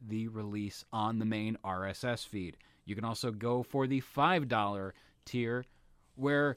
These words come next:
you get two bonus shows a month. Yes, you get The Fantastic Voyage, where we cover all one hundred and two issues, plus annuals, plus crossovers, plus tie-ins, plus whatever we feel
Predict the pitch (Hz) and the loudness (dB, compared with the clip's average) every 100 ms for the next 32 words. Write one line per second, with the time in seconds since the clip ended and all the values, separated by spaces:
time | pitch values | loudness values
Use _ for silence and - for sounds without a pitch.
0 | - - 170 190 - - 196 170 135 180 | -4 -4 0 0 0 -4 -4 -2 0 2
1 | 214 156 - - 127 110 110 110 - 117 | 2 0 -2 -2 0 0 0 -4 -4 -2
2 | 110 113 - - _ _ - 120 127 - | 0 -2 -6 -14 _ _ -4 -2 -2 0
3 | 139 147 139 151 147 147 147 160 139 127 | 0 0 0 -2 0 0 -2 -4 0 2
4 | 123 110 113 - - - 123 127 - 131 | 2 0 -4 -16 -16 -2 0 0 -2 -2
5 | 131 - 127 131 131 110 123 151 156 151 | -2 0 0 0 -2 -2 -2 0 0 2
6 | 185 139 - 120 - - - - 185 185 | 2 2 0 -6 -6 -18 -10 2 2 2
7 | - 139 135 135 139 - - - 175 - | 0 2 2 2 -2 -8 -18 -2 0 0
8 | - 135 120 131 123 123 - 220 180 - | 0 2 2 -2 -4 -6 0 0 0 -2
9 | 139 123 113 - 190 160 147 - 139 143 | -2 -2 -6 -2 -2 0 -2 2 2 2
10 | 139 - - _ - 117 120 120 - - | 0 -2 -20 _ -2 2 2 2 -4 -20
11 | - 120 110 | -6 -2 -2